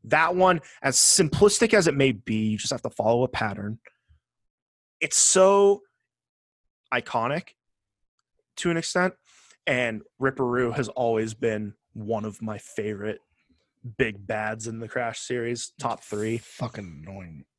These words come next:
Speaker 1: Yeah, annoying little
Speaker 2: <laughs>
Speaker 1: crazy bastard. Yeah. <laughs> Yeah.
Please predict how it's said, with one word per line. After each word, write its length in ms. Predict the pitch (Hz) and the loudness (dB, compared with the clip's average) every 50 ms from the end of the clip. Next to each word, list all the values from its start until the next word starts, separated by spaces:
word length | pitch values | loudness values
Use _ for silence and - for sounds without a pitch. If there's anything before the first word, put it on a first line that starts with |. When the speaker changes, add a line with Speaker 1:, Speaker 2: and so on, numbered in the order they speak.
| _ _ _ _ _ _ _ _ _ | _ _ _ _ _ _ _ _ _
Speaker 1:
Yeah, 180 | - - 123 - - - | -12 -10 -10 -10 -10 -8
annoying 260 | - 131 - 123 123 - - - | -8 -6 -4 0 2 4 4 4
little 400 | - - - - 202 - 277 - | 4 2 2 0 2 2 4 4
Speaker 2:
<laughs> 20 | |
Speaker 1:
crazy 460 | - - - 139 117 123 135 151 143 123 | 4 4 4 4 2 2 2 2 0 0
bastard. 360 | - 127 120 139 - - 135 - _ _ _ - | 2 2 0 0 0 -2 -6 -10 _ _ _ -2
Yeah. 160 | 156 131 - - | -2 -2 -2 -2
<laughs> 40 | - 339 - - 415 - - 415 403 - - - - - - - _ _ _ _ _ _ _ _ _ 247 _ 277 277 _ _ _ _ _ _ _ _ _ _ _ _ _ _ - | -4 -4 -4 -2 -6 -4 -4 -6 -6 -6 -10 -12 -8 -8 -8 -8 _ _ _ _ _ _ _ _ _ -20 _ _ _ _ _ _ _ _ _ _ _ _ _ _ _ _ _ -8
Yeah. 140 | 127 - | -8 -8